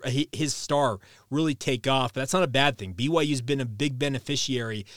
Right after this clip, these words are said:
of having him in the mix, obviously, uh, as they get ready for this Big twelve era, and obviously his talent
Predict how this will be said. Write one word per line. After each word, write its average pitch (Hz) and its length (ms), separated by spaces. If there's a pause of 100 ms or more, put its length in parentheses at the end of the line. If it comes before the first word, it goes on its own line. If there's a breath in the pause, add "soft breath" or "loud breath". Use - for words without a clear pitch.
(160 loud breath)
of 123 140
having 143 480
him 139 280
in 135 220
the 123 60
mix, 127 340
obviously, 120 640 (280 loud breath)
uh, 117 220
as 127 260
they 123 220
get 120 160
ready 127 180
for 120 140
this 120 200
Big 123 200
twelve 113 420
era, 139 240
and 123 120
obviously 127 360
his 107 200
talent 147 500